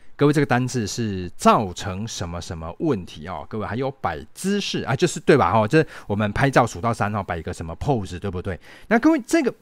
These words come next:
pose 为什么摆姿势会跟造成问题为什么会有关联哦？各位是这个样子，原则上摆姿势就是假的，对不对？啊，假的东西就是会产生问题，好，各位你就这样子记它，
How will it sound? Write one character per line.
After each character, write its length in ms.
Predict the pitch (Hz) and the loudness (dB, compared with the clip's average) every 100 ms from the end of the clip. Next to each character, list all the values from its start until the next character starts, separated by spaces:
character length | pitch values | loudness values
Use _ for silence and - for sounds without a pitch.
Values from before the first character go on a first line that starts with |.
| _ | _
pose 480 | - 349 311 208 151 | 0 2 2 0 -2
为 240 | 240 285 190 | 0 0 0
什 100 | 117 | -2
么 120 | 98 | -4
摆 200 | - 80 | -4 -6
姿 260 | 76 - 123 | -6 -4 -2
势 260 | 135 160 - - - | -2 -2 -4 -10 -4
会 180 | 160 135 | 0 2
跟 360 | 135 123 123 - | 2 0 -2 -2
造 400 | - 220 117 92 | 4 4 4 -4
成 320 | - 90 101 | -6 -8 -4
问 180 | 147 101 | -4 -4
题 260 | - 85 90 - | -8 -10 -8 -4
为 220 | 262 127 | -2 -2
什 200 | - 85 | -6 -6
么 120 | 85 | -4
会 120 | 131 | -2
有 80 | 87 | -2
关 280 | - 110 113 | -2 -2 -2
联 160 | 87 | -4
哦？ 80 | 78 | -6
各 120 | - 127 | -4 -2
位 80 | |
是 160 | 104 107 | -2 -6
这 100 | 113 | -6
个 120 | 95 | -4
样 200 | 101 87 | -4 -6
子， 160 | - 82 - - - | -10 -14 -14 -12 0
原 120 | 202 | 4
则 80 | 214 | 6
上 200 | 180 135 | 4 2
摆 120 | 90 | -2
姿 160 | 120 | -2
势 120 | 120 110 | -4 -6
就 100 | 104 | -8
是 100 | 104 | -6
假 380 | - 98 - - | -4 -6 -6 -10
的， 120 | 78 - - - | -12 -14 -20 -6
对 80 | |
不 60 | 120 | -4
对？ 100 | 110 | -4
啊， 140 | - 196 | -2 -2
假 340 | - 135 104 90 | 0 0 0 -2
的 100 | 95 | -6
东 180 | 127 127 | -4 -4
西 100 | - | -2
就 120 | 185 | -2
是 140 | - 123 | -2 -4
会 160 | 123 | -4
产 220 | - 78 | -4 -10
生 180 | - 95 | -8 -6
问 180 | 104 87 | -6 -6
题， 140 | - | -8
好， 100 | 80 | -10
各 120 | 78 87 | -4 -4
位 40 | |
你 40 | |
就 80 | 101 | -4
这 100 | 104 | -6
样 60 | 80 | -6
子 100 | 78 | -8
记 180 | - 90 | -8 -6
它， 200 | 87 | -6